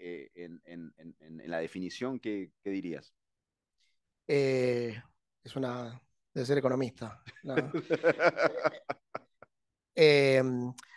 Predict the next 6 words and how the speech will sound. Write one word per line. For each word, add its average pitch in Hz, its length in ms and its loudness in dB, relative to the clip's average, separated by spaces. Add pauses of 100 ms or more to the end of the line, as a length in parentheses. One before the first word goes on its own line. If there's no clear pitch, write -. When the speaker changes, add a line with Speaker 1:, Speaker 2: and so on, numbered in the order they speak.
(380)
Speaker 2:
no, 175 320 10
a 165 80 8
ver, 151 260 8
yo, 131 120 -6 (380)
bueno, 117 220 -8 (260)
formalización, 123 960 2